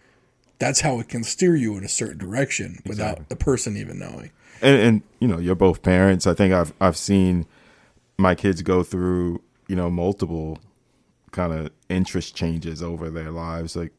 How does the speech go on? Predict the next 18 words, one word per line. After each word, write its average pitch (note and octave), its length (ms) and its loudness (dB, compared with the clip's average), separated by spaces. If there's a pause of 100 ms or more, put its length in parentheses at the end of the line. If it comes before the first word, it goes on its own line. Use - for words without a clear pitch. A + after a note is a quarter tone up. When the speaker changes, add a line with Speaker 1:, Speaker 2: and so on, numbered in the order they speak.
(160)
Speaker 2:
my E2+ 120 -4
oldest F2 480 -2 (560)
at F2+ 140 2
one F2+ 220 2
point F2+ 280 -2 (320)
was F2+ 200 0
obsessed F2 480 0
with F2 180 -4
Paris. E2 640 -6 (460)
So, F2+ 460 2 (640)
you F#2+ 80 4
know, E2+ 240 4
family, F#2 920 2 (540)
everyone F#2 480 2
would E2+ 160 -2
buy F2 220 0
her F2+ 120 0
things F#2 720 0